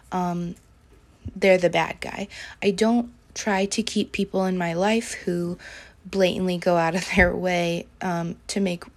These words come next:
bad choices or to hurt other people. Like, my, um, personality type, my exuberance is to be around other like-minded, good people. So, yes, while the people that are in my rage bubble at the moment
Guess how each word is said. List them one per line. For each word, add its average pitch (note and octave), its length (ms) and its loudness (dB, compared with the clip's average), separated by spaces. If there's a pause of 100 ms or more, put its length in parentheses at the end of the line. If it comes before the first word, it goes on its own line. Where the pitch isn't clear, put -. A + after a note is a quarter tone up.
(160)
bad F3 260 2
choices F3+ 460 2
or F3 120 2
to F3+ 120 0
hurt - 260 0
other F3 200 0
people. F#3 320 -4
Like, - 260 -6 (320)
my, F#3+ 600 0 (220)
um, F3+ 560 -4 (1120)
personality F#3+ 520 2
type, E3 240 -4
my F3+ 120 2
exuberance E3+ 640 -4
is - 300 -4 (220)
to - 160 0
be F#3 220 0
around E3 340 -4 (400)
other F3+ 300 6
like-minded, E3+ 680 0
good E3 220 2
people. - 480 -4 (300)
So, F3+ 640 0 (260)
yes, F3+ 440 2
while E3+ 360 2 (320)
the - 80 -4
people F3 480 0
that E3 220 0
are D#3+ 100 2
in E3 160 2
my D#3 120 0
rage G3+ 460 8
bubble E3 320 6
at - 200 2
the E3+ 80 4
moment E3 420 0